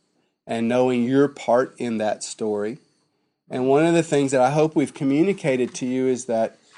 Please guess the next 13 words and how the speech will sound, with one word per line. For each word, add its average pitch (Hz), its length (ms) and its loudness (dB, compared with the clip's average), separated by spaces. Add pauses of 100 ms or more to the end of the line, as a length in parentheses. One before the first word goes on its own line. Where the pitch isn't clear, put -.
(220)
you 135 160 0
don't 175 300 2
need 160 220 2
to 156 60 0
know 143 240 6
your 147 200 4
life 123 400 2
mission 123 800 -2
because 123 680 -2
there's 123 180 -8
no 120 140 -4
such - 320 -8
thing. 143 340 -10